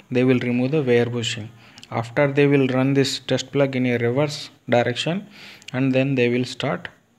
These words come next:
B O P test. So like this, this is the first, uh, first, uh, first, uh, image. That is what the normal condition of the wellhead. This is the second one,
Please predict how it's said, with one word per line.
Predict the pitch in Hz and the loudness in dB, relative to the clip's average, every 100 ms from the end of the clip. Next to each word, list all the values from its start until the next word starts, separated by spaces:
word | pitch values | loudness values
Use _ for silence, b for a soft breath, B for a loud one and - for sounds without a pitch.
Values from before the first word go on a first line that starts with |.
| _ 117 | _ -6
B | 117 | -4
O | 110 | -4
P | 107 107 | -6 -8
test. | - 107 - - - _ _ _ _ b b _ _ _ _ _ _ _ _ _ _ _ _ _ _ B B B B - | -6 -8 -10 -12 -12 _ _ _ _ b b _ _ _ _ _ _ _ _ _ _ _ _ _ _ B B B B -14
So | 127 | -4
like | 120 117 120 | 0 0 0
this, | 131 | -4
this | 131 131 | 0 -2
is | 131 127 | 0 -2
the | 131 | -2
first, | 131 135 135 - | 0 0 0 0
uh, | 123 120 117 | 0 2 -2
first, | 117 - 135 135 - - | -6 0 0 0 -4 -4
uh, | 135 - | -4 -10
first, | - 127 127 - 123 | -6 -4 -4 -4 -2
uh, | 120 117 117 - B B B B B - | 0 -2 -8 -20 B B B B B -4
image. | 127 127 143 143 - - | 0 2 2 0 -4 -6
That | 120 | -6
is | 120 117 | -4 -2
what | 120 120 | -2 0
the | 127 120 117 117 117 | 0 2 0 -4 -6
normal | 120 123 123 131 | -4 -2 0 0
condition | 127 120 123 - 123 | 0 -2 -2 -4 -6
of | 117 | -6
the | 120 123 117 113 | -4 -2 -4 -4
wellhead. | 117 117 123 160 - B B B B B _ 120 | -4 -2 -4 -6 -10 B B B B B _ -12
This | 117 | -6
is | 123 | -4
the | 120 123 | -2 -2
second | 127 117 131 131 | -2 -2 0 2
one, | 135 | 2